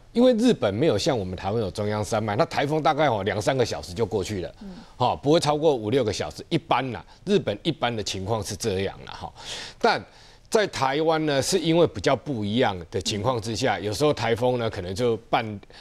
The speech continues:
会一整天的时间或什么。那我，我个人是觉得啦，哈，台风假这个问题呢是值得来讨论，值得来那个。不过你如果要用一个法令去规范所有的行业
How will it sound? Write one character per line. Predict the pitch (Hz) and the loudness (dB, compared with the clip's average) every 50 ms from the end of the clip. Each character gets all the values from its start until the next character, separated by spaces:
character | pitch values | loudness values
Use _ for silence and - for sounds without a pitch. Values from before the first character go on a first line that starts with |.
| - - | -12 -2
会 | 110 139 147 135 - - | 2 2 2 2 2 0
一 | 104 | -4
整 | 98 - 92 82 85 | -4 -4 -6 -8 -8
天 | 82 101 120 113 110 | -6 -4 -2 -2 -2
的 | 104 98 | -2 -4
时 | - - 92 90 | -4 -6 -8 -8
间 | 80 110 110 107 | -6 -4 -2 -2
或 | 113 113 | -2 -2
什 | 104 - - | -2 -4 -8
么。 | 73 71 69 - - - - - - - - | -12 -14 -16 -18 -16 -16 -14 -14 -14 -14 -6
那 | - 214 254 240 220 160 117 - - - - - - _ | 0 2 4 4 4 2 0 -4 -10 -20 -20 -20 -20 _
我， | - 135 135 135 131 131 127 - - - | -2 2 4 4 4 4 2 -2 -4 -8
我 | - 131 | -8 -2
个 | 120 226 240 208 | 4 4 4 4
人 | 151 139 | 4 0
是 | 147 196 | -4 -4
觉 | 127 143 143 | -2 0 0
得 | 135 131 117 | 2 2 2
啦， | 110 113 90 | 0 0 0
哈， | 95 98 87 78 78 - - - - - | 0 -2 -2 -4 -6 -12 -20 -20 -10 -6
台 | - 135 170 | -4 -2 -2
风 | 175 208 208 | 0 0 0
假 | 185 208 220 196 | 2 2 2 2
这 | 175 190 | 0 0
个 | 180 | 2
问 | 196 202 185 147 | 2 4 2 2
题 | 107 101 95 95 | 0 -4 -6 -6
呢 | 95 98 98 95 95 | -6 -8 -8 -10 -12
是 | - - 180 165 | -6 -4 -4 -4
值 | 135 - - 117 113 | -4 -4 -6 -4 -2
得 | 107 107 | -2 -2
来 | 98 98 110 | 0 -2 -2
讨 | - - - 90 - - 92 | -2 -4 -8 -8 -8 -8 -4
论， | 107 123 123 107 87 78 | -2 0 0 0 -2 -6
值 | 80 110 107 | -8 -8 -6
得 | 104 107 98 95 | -4 -4 -2 -2
来 | 92 95 | -2 -2
那 | 104 107 104 | -2 -4 -6
个。 | 87 92 73 - - | -6 -8 -10 -6 -6
不 | 170 180 | 0 2
过 | 196 226 185 - - - - - - - | 4 4 4 2 -2 -8 -20 -20 -12 -4
你 | 139 160 151 151 | 0 2 2 4
如 | 156 214 247 | 4 4 4
果 | 180 180 151 | 4 4 4
要 | 180 233 220 208 160 | 4 4 2 2 2
用 | 185 220 220 - | 4 2 4 2
一 | 180 | 2
个 | 175 175 | 2 2
法 | 151 - - 127 104 101 113 | 0 0 0 0 2 2 2
令 | 143 190 165 123 107 - - _ - | 2 2 0 0 -2 -8 -18 _ -2
去 | - 226 | -2 -2
规 | 214 - - 208 220 208 202 | -2 2 2 4 4 4 4
范 | - 226 202 170 | 2 2 0 0
所 | 139 - - 135 127 151 208 | -2 -4 -4 0 2 4 4
有 | 208 147 98 | 4 4 2
的 | 95 104 | 0 -2
行 | 101 - 107 95 104 127 160 | -4 -2 -2 -2 0 2 4
业 | 185 165 117 82 | 4 2 2 0